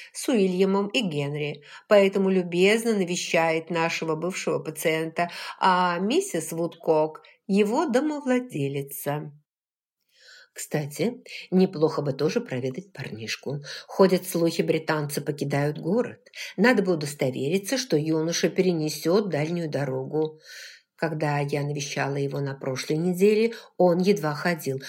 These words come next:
притом опираясь на руку Мерси Вудкок.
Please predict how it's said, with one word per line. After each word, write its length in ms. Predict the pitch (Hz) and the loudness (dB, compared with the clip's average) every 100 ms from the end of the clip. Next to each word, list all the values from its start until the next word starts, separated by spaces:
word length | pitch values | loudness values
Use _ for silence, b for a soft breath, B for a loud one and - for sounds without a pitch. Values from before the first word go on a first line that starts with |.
| B - | B 2
притом 400 | 190 202 226 214 | 2 6 4 4
опираясь 720 | 208 202 196 185 208 220 - | 6 6 6 6 4 2 0
на 320 | 160 160 165 | 2 2 2
руку 420 | 180 190 - 214 B B | 0 -2 -2 -2 B B
Мерси 380 | 160 156 139 - | -2 -2 -2 -4
Вудкок. 560 | 160 196 - 311 - | -6 -6 -4 -6 -6